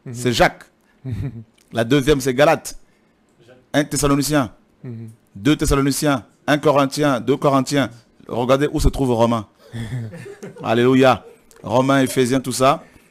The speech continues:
Speaker 2: Voilà. Et ensuite, euh, Jude. Dans vos Bibles, Jude se trouve avant Apocalypse. Alors que dans l'ordre, n'est-ce pas, euh, des livres écrits, hein, donc, euh, chronologique, donc vous avez Jude, Hébreu,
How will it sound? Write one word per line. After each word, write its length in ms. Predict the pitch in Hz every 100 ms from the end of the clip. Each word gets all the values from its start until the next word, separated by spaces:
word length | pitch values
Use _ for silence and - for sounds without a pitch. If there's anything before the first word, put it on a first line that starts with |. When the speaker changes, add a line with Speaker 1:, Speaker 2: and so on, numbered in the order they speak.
| _ _
Speaker 2:
Voilà. 560 | - 107 110 120 123 117
Et 100 | 120
ensuite, 380 | 123 - 143 135
euh, 220 | 135 139 - _
Jude. 600 | - 95 143 180 156 180 175 _ _ _ _ _ _ _ _ _ -
Dans 160 | 127
vos 140 | 123 131
Bibles, 320 | 156 156 151
Jude 300 | 113 120 160
se 80 | -
trouve 300 | - 151 147
avant 320 | 127 120 131 151
Apocalypse. 640 | 120 - 120 127 - - - _ _ -
Alors 280 | 120 131 131
que 100 | 123
dans 180 | 117
l'ordre, 640 | 120 143 156 135 110 110 92 - _
n'est-ce 180 | 107 107
pas, 400 | - 139 131 98 _ _ -
euh, 400 | 110 107 - -
des 160 | - 113
livres 440 | 104 113 147 117 -
écrits, 360 | 110 - 151
hein, 140 | 123 131
donc, 260 | 110 107
euh, 180 | 101 110
chronologique, 640 | - 127 123 120 151 165 - _ _ -
donc 180 | 113 113
vous 160 | 135
avez 360 | 123 117 131 147
Jude, 480 | - 90 135 151 151 -
Hébreu, 480 | 123 113 131 170